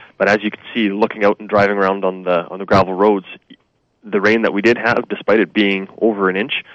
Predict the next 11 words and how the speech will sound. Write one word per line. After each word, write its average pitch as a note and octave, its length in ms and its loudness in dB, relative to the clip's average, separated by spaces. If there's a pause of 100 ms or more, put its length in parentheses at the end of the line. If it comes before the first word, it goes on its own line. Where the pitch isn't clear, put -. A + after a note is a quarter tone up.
(280)
um, E2 380 -18 (400)
certainly G#2+ 240 -2
has F#2 80 -10 (100)
soaked - 220 0
in F2+ 120 -6
very E2+ 200 0
quickly - 440 -2 (280)
and F2 260 -6
has E2 300 -6 (380)
helped - 320 -2
contribute F#2+ 500 -2